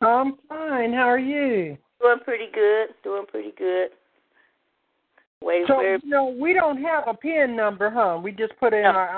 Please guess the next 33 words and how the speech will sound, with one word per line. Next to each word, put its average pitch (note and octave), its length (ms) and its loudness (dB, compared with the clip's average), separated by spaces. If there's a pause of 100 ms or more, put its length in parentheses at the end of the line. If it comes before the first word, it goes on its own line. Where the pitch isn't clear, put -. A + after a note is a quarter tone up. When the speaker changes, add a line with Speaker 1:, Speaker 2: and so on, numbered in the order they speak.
(140)
Speaker 1:
I A3+ 60 -6
D G#3 280 -4
and F#3 100 2
then F#3+ 160 2
I G3 120 2
just F#3+ 260 -4
hit F#3+ 160 0
one F3+ 320 -2
and D#3 180 -6
pound. D#3+ 400 -2 (440)
Speaker 2:
That's F3 260 2
correct. - 360 -2 (180)
Yes. - 260 -4 (340)
Mm-hmm. D3 580 -10 (180)
Speaker 1:
Okay. C3+ 200 -2 (320)
Speaker 2:
Yeah, D3 240 -6
so D#3+ 120 -4
the D#3+ 60 0
only G3+ 200 2 (120)
one F#3 240 -2
people F#3+ 280 -6
that's E3+ 160 -4
on E3 140 0
the D#3+ 60 -6
line E3 300 0
right D3+ 220 -4
now D#3+ 380 -2
is C#3 100 -10
just D3 220 -12
me D3+ 200 -6
and D3 120 -8
you. D3+ 200 -2 (840)
So, - 220 -18